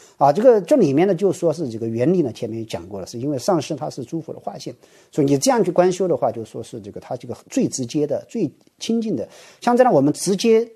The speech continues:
见佛，直接见佛的这个很困难，但是通过上师啊，佛陀化现的上师在我们跟前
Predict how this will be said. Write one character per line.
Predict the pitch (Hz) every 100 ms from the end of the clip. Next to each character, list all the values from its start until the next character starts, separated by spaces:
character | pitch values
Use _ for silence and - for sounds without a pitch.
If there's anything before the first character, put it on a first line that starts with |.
| _ -
见 | 254 147
佛， | 120 117 107 117 127 135 - - -
直 | 156
接 | 185
见 | 233 262 185
佛 | 131
的 | 131
这 | 147
个 |
很 | - 101
困 | - 170
难， | 110 113
但 | 208
是 | 196
通 | - 240
过 |
上 | 180 269 226
师 | - 185 185
啊， | 170
佛 | 117 147 160
陀 | 160
化 | - 190
现 | 156
的 | 135
上 | 240 202
师 | 165
在 | 175
我 | 135
们 | 120
跟 | 202 220
前 | - 117